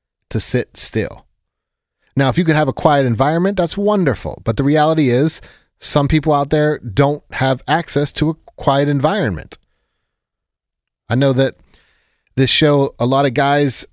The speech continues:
uh, men and women who are incarcerated listen to this show, and maybe they don't have access to, uh, a quiet environment.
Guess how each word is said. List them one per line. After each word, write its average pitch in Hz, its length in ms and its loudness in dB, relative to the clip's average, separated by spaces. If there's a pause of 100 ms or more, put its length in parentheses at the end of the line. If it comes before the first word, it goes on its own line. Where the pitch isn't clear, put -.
uh, 120 240 0
men 147 180 0
and 147 80 0
women 147 240 2
who 135 160 2
are 139 140 2
incarcerated 135 800 0
listen 127 260 0
to 120 80 -2
this 117 180 -2
show, 135 520 0 (720)
and 117 160 0
maybe 147 160 2
they 156 100 2
don't 156 140 0
have 147 100 2
access 147 540 0
to, 127 420 0 (140)
uh, 107 400 0 (420)
a - 60 -4
quiet 147 380 0
environment. 143 720 0